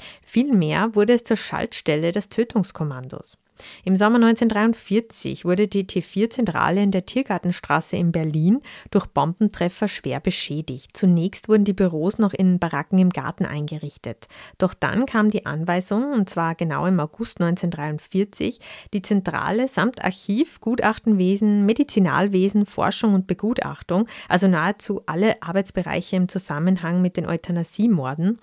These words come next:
in die Dienststelle Attersee zu verlegen. Die Zentralverrechnungsstelle und das Nachlasswesen waren in einer Baracke vor dem Schloss Hartheim untergebracht.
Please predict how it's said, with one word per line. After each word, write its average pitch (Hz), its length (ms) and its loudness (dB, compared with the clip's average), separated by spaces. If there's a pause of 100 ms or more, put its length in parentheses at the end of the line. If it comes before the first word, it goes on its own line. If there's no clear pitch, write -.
(100)
in 233 180 4
die 247 120 4
Dienststelle 185 840 2
Attersee 175 540 0
zu - 160 -12
verlegen. 127 480 -12 (720)
Die 190 80 0
Zentralverrechnungsstelle 190 1400 0
und 240 160 2
das - 140 2
Nachlasswesen 170 920 0 (260)
waren 160 320 0
in 240 120 8
einer 165 220 2
Baracke 151 500 -4
vor 185 200 2
dem 214 120 2
Schloss - 360 -2
Hartheim 151 440 -2
untergebracht. - 920 -10